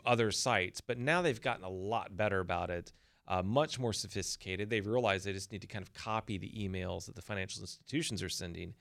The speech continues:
The good news is most of the email clients have gotten better about blocking these, recognizing them and blocking them, and so you don't get them as much anymore. But they're getting, they continue to be more and more sophisticated. And what we worry about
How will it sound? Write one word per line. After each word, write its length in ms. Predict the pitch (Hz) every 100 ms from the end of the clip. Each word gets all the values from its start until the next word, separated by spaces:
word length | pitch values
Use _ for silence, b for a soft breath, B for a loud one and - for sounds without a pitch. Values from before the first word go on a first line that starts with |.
| _ _ _ _ _ _ _ _ -
The 60 |
good 300 | 113 151 220
news 340 | 220 160 123 104
is 360 | 107 104 95
most 320 | 110 131 135 -
of 60 |
the 260 | 107 - 160
email 240 | 160 120
clients 500 | 104 - 104 98 -
have 100 | 101
gotten 260 | 95 113 104
better 220 | 104 98
about 240 | 92 98 98
blocking 400 | 110 107 - 90
these, 260 | 90 92
recognizing 640 | 107 127 139 113 110 95 101
them 100 | 92
and 120 | 87
blocking 360 | 104 110 - 95
them, 120 | 90
and 60 |
so 100 | -
you 60 | 127
don't 200 | 131 117
get 220 | 113 151
them 160 | 139 101
as 140 | 87
much 260 | 92 92 -
anymore. 380 | 90 90 92 90
But 480 | 92 185 139 - - _ - - - -
they're 100 | 110
getting, 380 | 131 156 165 156
they 120 | 127
continue 580 | 139 131 - 113 120 135
to 80 |
be 100 | 135
more 180 | 135 -
and 80 | 139
more 120 | 139
sophisticated. 920 | - 135 185 180 165 - 98 92 98 104 - _ _ -
And 160 | 127
what 220 | 143 147 120
we 280 | 135 240
worry 360 | 285 185 120 101
about 460 | 92 90 92 95